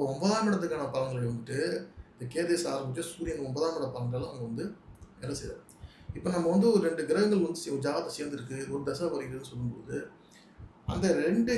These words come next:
கிரகங்களும் நின்ற நட்சத்திரநாதனை நம்ம வந்து மு-, பார்க்கணும். இந்த ரெண்டு கிரகங்கள்ன்ற நட்சத்திரம், இப்ப கேது வந்து இவருடைய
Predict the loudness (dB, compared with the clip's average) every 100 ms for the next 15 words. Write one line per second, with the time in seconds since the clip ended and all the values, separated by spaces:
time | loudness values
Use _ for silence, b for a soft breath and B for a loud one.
0 | 0 2 4 6 4 2 0 -2 -6 -10
1 | -10 -2 4 6 6 2 -2 -2 -2 -2
2 | -4 -2 0 0 -2 -4 -6 -6 -6 -8
3 | -8 -10 -12 -16 -20 -20 -20 -20 -6 2
4 | 4 6 6 6 8 8 6 2 -4 -4
5 | -6 -6 -6 0 2 4 2 2 0 0
6 | -2 -6 B B B B -12 -6 -2 2